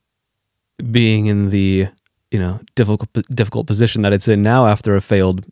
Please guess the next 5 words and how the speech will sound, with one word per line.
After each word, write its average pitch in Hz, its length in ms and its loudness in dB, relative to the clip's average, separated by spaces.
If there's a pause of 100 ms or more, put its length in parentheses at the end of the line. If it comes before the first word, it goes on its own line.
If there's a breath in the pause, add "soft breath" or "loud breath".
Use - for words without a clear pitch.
(160)
mutiny, 110 540 0 (2000 loud breath)
and, 104 240 2
and, 101 260 -2
and 98 220 -2
not 113 320 2